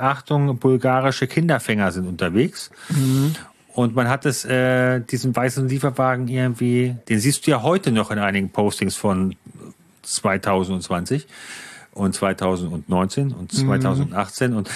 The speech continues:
Speaker 1: also, der kommt ja immer wieder vor.
Speaker 2: Ja.
Speaker 1: Und, ähm, du merkst es dann ja in achtundzwanzig, fünfundzwanzigtausend Leute teilen den.
Speaker 2: Mhm.
Speaker 1: Und, äh, dann denkst du ja wirklich, bei dir vor der Tür, jeder weiße Lieferwagen, der vorbeikommt, das ist das,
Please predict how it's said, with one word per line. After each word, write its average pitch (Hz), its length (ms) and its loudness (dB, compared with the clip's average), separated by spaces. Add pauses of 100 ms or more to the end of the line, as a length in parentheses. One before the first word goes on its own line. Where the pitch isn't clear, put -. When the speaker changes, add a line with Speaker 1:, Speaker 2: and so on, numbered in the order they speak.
(140)
Speaker 1:
also, 120 240 2 (200)
der 123 140 2
kommt 143 240 -2
ja 143 60 2
immer 135 140 4
wieder 120 200 4
vor. 196 420 2 (180)
Speaker 2:
Ja. 139 200 2
Speaker 1:
Und, 135 400 0
ähm, 131 340 0 (120)
du 131 160 4 (100)
merkst 139 320 0
es 131 80 -10
dann 135 160 2
ja 131 140 2
in 117 200 0
achtundzwanzig, - 840 -6
fünfundzwanzigtausend 160 840 2
Leute 147 280 4
teilen 165 440 0
den. 226 420 4
Speaker 2:
Mhm. 131 440 0
Speaker 1:
Und, 139 380 0
äh, 139 260 4 (340)
dann 117 200 0
denkst 107 300 -2
du 165 80 4
ja 139 220 2
wirklich, 151 440 0
bei 92 180 -2
dir 95 260 -2
vor 127 200 -2
der 127 140 0
Tür, 95 440 -4 (440)
jeder 107 440 2
weiße 98 320 -2
Lieferwagen, 98 600 -2
der 104 100 -6
vorbeikommt, 101 760 -4
das - 180 -4
ist - 280 -2
das, - 200 -6